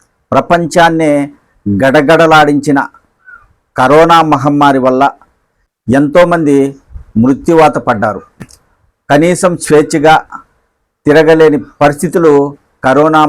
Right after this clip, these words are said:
మహమ్మారి కలిగించింది. అప్పట్లో వ్యాధి సోకి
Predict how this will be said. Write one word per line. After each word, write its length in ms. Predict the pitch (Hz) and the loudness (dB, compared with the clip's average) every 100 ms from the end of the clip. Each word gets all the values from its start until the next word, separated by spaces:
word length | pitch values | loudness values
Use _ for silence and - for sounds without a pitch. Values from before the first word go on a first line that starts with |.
| 139 | 0
మహమ్మారి 460 | 127 139 139 131 123 | -2 -2 -2 -2 -4
కలిగించింది. 580 | 123 120 135 117 113 90 - _ _ _ _ _ _ 113 | -6 -2 -2 -2 -6 -6 -12 _ _ _ _ _ _ -6
అప్పట్లో 380 | - 165 165 147 139 139 _ _ _ | -2 0 2 2 0 -4 _ _ _
వ్యాధి 400 | 104 131 151 160 151 | -2 2 2 2 0
సోకి 320 | 151 143 156 | 0 0 -2